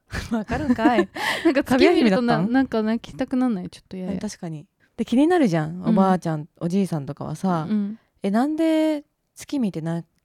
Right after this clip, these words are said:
Speaker 1: きそうになっちゃう？」
Speaker 2: うん。
Speaker 1: って聞くけど、何も教えてくれなくて。
Speaker 2: うん。
Speaker 1: でも最後の方にようやく、「私は月の国のものです」って。
Speaker 2: うん。
Speaker 1: 迎えが来るから、
Speaker 2: うん。
Speaker 1: 帰んなきゃいけなくなってます。って言っ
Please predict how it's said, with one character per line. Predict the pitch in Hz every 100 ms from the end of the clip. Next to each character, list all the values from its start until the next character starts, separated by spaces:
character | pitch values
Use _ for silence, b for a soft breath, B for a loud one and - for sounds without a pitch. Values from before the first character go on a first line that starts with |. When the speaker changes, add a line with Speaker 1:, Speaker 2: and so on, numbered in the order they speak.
| _
Speaker 1:
き | -
そ | -
う | 196
に |
な | 190
っ |
ち | 180 170
ゃ | 170
う？」 | - -
Speaker 2:
う |
ん。 | 226 208 220
Speaker 1:
っ |
て | -
聞 | - 180
く | -
け | - 220
ど、 | 339 403 220 143 _ _ _ _ _ _ _ _ _ -
何 | 196
も | 196 190
教 | 185
え | 180
て |
く | 175
れ | 170
な | 165
く |
て。 | - 151 - -
Speaker 2:
う |
ん。 | 208 196 208 208 _ _ _ _ _ _ _ -
Speaker 1:
で |
も | 208
最 | 214 294
後 | 302
の | 294
方 | 294 240
に |
よ | 180
う | 185
や | 185
く、 | - 285 220 175 _ _ _
「私 | 180 190 -
は | 180
月 | - - 185
の | 185
国 | - 175 180
の | 175
も | 175
の | 160
で | -
す」 | - _
っ |
て。 | - _ _ _ -
Speaker 2:
う | 220
ん。 | 214 214
Speaker 1:
迎 | 202 220
え | 208
が |
来 | 190 190
る | 175
か | 196
ら、 | 254 185
Speaker 2:
う | 208
ん。 | 202 196 214 _
Speaker 1:
帰 | - 208
ん |
な | 165
き | 143
ゃ |
い | 143
け | 160
な | 165
く | 165
な | 170
っ |
て | - - 156
ま | 180
す。 | 180 - _ _ _ _ _ _ _ _ _ _ -
っ |
て |
言 |
っ | -